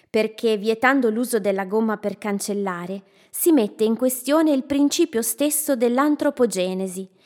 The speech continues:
e si sfida l'artista a deporre la sua orgogliosa sovranità per ripetere umilmente e gioiosamente il gesto della natura naturante.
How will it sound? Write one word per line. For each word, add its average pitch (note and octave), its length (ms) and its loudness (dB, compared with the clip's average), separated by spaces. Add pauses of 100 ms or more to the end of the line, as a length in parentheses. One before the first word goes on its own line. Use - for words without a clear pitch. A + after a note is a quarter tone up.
(240)
e G#3+ 120 4
si B3 180 0
sfida A3+ 440 0
l'artista B3 720 -2 (220)
a A3+ 140 6
deporre A#3 500 4
la G3+ 140 -2
sua G#3 440 2
orgogliosa A3 760 4
sovranità A3+ 720 -2 (420)
per G#3+ 160 2
ripetere A3+ 760 0
umilmente A3+ 920 0
e F#3+ 160 -4
gioiosamente G#3+ 1040 0 (240)
il B3 220 -2
gesto G#3 480 0
della G3 300 0
natura G#3+ 520 0
naturante. G#3+ 840 -2